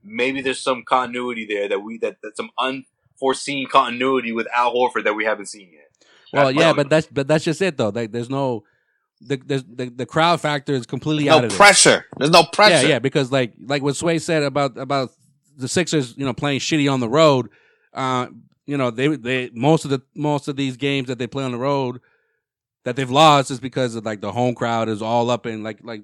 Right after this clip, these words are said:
Speaker 2: like,
Speaker 3: All on 'em,
Speaker 2: yeah,
Speaker 3: yep.
Speaker 2: all up on 'em. Like, in this, in this, in this case, yeah, they're on the road technically. Everybody's on the road,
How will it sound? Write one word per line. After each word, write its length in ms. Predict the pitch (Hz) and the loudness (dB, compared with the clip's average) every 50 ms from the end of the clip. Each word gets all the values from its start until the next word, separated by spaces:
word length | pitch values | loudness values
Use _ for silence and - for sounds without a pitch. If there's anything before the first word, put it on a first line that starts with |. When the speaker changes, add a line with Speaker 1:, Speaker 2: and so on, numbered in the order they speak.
| 107 | _
Speaker 2:
like, 120 | 117 113 107 | -6 2 6
Speaker 3:
All 180 | 113 113 117 | 6 6 6
on 220 | 120 123 120 113 101 | 4 2 0 0 -2
'em, 40 | 95 | -4
Speaker 2:
yeah, 140 | 147 151 110 | -4 -2 -2
Speaker 3:
yep. 140 | 104 117 127 | 0 0 0
Speaker 2:
all 80 | 127 135 | -2 -2
up 100 | - 131 | -2 0
on 220 | 139 165 180 151 | 4 4 4 4
'em. 200 | 113 95 92 90 | 2 0 -4 -8
Like, 160 | 98 107 104 87 | -8 -8 -8 -8
in 180 | 104 107 107 | -10 -10 -10
this, 260 | 107 127 143 - - | -8 -8 -8 -10 -12
in 140 | - 110 107 | -14 -12 -10
this, 320 | 110 147 156 151 - - - _ _ - | -8 -8 -8 -8 -12 -18 -20 _ _ -10
in 80 | 123 | -2
this 160 | 143 190 185 - | 0 0 0 0
case, 340 | - 151 139 135 127 - - - - - | -2 -4 -4 -4 -6 -8 -14 -20 -8 -4
yeah, 160 | 185 165 135 | -4 -2 -2
they're 100 | 117 123 | 0 0
on 140 | 135 135 127 | 0 2 0
the 80 | 117 104 | 0 -2
road 300 | 104 117 120 127 131 - | -2 -2 -2 -2 -2 -2
technically. 520 | - 135 - - 135 - - 135 139 143 - _ _ _ _ | -4 -8 -8 -8 -12 -12 -12 -12 -12 -12 -16 _ _ _ _
Everybody's 400 | 113 127 151 135 127 127 127 120 | -6 -4 -4 -2 -2 -2 -2 -2
on 80 | 127 127 | -2 -2
the 60 | 123 | 0
road, 320 | 117 117 120 123 127 139 | 0 0 0 0 0 -2